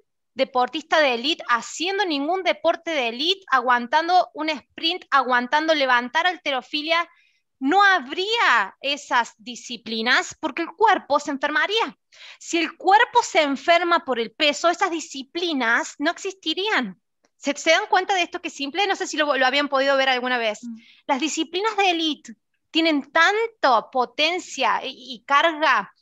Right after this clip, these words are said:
Speaker 1: cinética por el peso y la agilidad y la velocidad que implican, que si el peso enfermara el cuerpo,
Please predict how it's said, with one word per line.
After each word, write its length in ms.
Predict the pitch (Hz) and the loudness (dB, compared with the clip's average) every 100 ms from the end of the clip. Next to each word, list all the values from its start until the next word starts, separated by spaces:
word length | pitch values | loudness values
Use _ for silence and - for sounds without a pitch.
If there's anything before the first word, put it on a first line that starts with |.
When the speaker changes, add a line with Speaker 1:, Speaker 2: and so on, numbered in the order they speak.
| _ | _
Speaker 1:
cinética 1040 | - - 285 269 320 349 277 214 226 190 196 | -14 -4 -2 0 -2 -4 -12 -4 0 0 0
por 120 | 233 | -2
el 180 | 233 - | -4 -4
peso 360 | - 302 - 302 | -2 -2 -2 -6
y 40 | |
la 100 | 247 | -4
agilidad 580 | 220 - 233 233 262 277 | -4 -6 -6 2 4 4
y 80 | 262 | 2
la 100 | 247 | -2
velocidad 680 | 233 233 - 220 262 285 277 | -2 -4 -8 -2 2 2 0
que 80 | - | -8
implican, 480 | 226 - 220 - 330 427 - _ - _ | -10 -10 -8 -2 -2 -2 -10 _ -20 _
que 120 | 302 | -6
si 180 | - 302 | -2 -2
el 240 | 277 - | -2 -6
peso 420 | - 403 427 - 285 | -2 -2 0 0 0
enfermara 580 | 254 269 233 247 262 | 0 -2 0 0 0
el 140 | 240 226 | -2 -4
cuerpo, 400 | 226 240 - | -2 -2 0